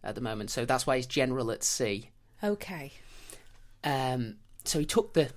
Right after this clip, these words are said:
Speaker 1: ten ships, and he started a process of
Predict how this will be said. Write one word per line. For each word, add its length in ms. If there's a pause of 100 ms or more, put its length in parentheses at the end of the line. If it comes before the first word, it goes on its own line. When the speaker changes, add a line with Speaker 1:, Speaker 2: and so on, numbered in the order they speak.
(140)
Speaker 1:
ten 240
ships, 400 (140)
and 300
he 120
started 680 (300)
a 60
process 540
of 260